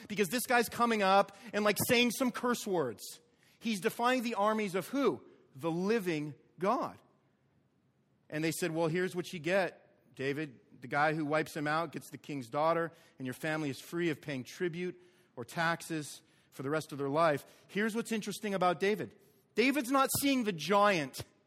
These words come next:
as a problem, all right? And we kinda get the language of that even this early. He's seeing God being slandered as the problem, all right?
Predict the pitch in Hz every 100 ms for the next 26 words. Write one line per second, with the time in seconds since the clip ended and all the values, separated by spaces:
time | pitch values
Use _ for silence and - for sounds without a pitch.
0 | _ _ _ 175 180 190 - 185 170 139
1 | 113 - _ _ _ _ 151 143 175 208
2 | - - - 180 - 226 247 277 262 233
3 | 240 254 277 247 220 208 196 202 202 208
4 | 208 196 262 220 127 - - - 233 -
5 | - 247 226 220 247 269 240 226 196 -
6 | - 202 202 247 285 302 254 202 135 107
7 | - _ _ _ _ - 190 151 170 156
8 | 180 202 214 151 107 - _ _ _ _
9 | - 147 165 247